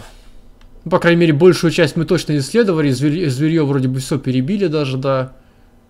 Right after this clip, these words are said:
Даже вон каких-то там еще кабанов недобитков нашли и грохнули. Так что вроде бы все путем. Да, и вот по этому туннелю. Щас, конечно, вот еще в чем проблема, то, что мы точно не все еще исследовали, не всю территорию Венгарда, но щас будет очень сложно вспоминать,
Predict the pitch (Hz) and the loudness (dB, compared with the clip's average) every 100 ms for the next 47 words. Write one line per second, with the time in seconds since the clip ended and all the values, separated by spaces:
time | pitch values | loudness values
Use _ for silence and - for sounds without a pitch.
0 | _ _ _ - - - - _ - - | _ _ _ -20 -20 -20 -20 _ -20 -20
1 | - - _ - - - - _ _ - | -20 -20 _ -20 -20 -20 -20 _ _ -20
2 | - _ _ _ _ - - - _ _ | -20 _ _ _ _ -20 -20 -20 _ _
3 | 240 - - - _ _ _ _ - - | _ -20 -20 -20 _ _ _ _ -20 -20
4 | - - 131 127 123 123 120 127 120 123 | -20 -18 -4 -2 0 -4 -4 -6 -4 -4
5 | 123 - 127 120 127 175 190 160 147 143 | -4 -4 -6 -2 -2 -2 -4 -4 -2 -2
6 | 147 - - 135 127 - 127 120 123 127 | -4 -6 -8 -6 -6 -6 -4 -4 -2 -2
7 | 127 127 117 113 120 _ _ _ - _ | -4 -6 -6 -8 -10 _ _ _ -20 _
8 | _ _ _ _ _ _ _ _ - _ | _ _ _ _ _ _ _ _ -20 _
9 | _ _ _ _ _ _ _ _ _ - | _ _ _ _ _ _ _ _ _ -20
10 | - - - - 123 123 120 123 120 135 | -20 -20 -20 -12 -6 -6 -4 -6 -4 -6
11 | - 147 175 127 120 127 135 135 156 151 | -4 -4 -2 -2 0 0 0 -2 -4 -4
12 | 156 143 175 233 165 180 - 202 - 185 | -4 -2 0 0 0 -2 0 0 0 -4
13 | 180 190 202 175 190 226 233 175 - 170 | -4 -2 -2 0 0 2 0 0 -2 -2
14 | 170 214 - 170 175 170 202 160 - 143 | 0 0 0 -2 -2 -2 0 0 -2 -4
15 | 131 170 240 214 151 131 139 131 156 - | -4 0 0 0 0 0 -2 -2 -4 -2
16 | 131 135 135 131 143 127 123 117 117 123 | -4 -2 0 0 0 0 -2 -2 -4 -4
17 | 131 175 147 151 156 147 139 165 156 147 | -2 -2 -2 -2 -4 -6 -4 -2 -2 -4
18 | 135 143 143 175 165 | -6 -6 -2 -2 -4